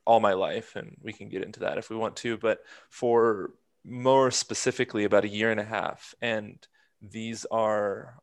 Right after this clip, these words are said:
um, I use enamel car paint. So, uh, everybody's car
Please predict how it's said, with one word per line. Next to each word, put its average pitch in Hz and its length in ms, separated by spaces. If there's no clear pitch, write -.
um, - 500
I 117 60
use 113 800
enamel 110 760
car 110 280
paint. - 600
So, 50 600
uh, - 380
everybody's 101 460
car 104 540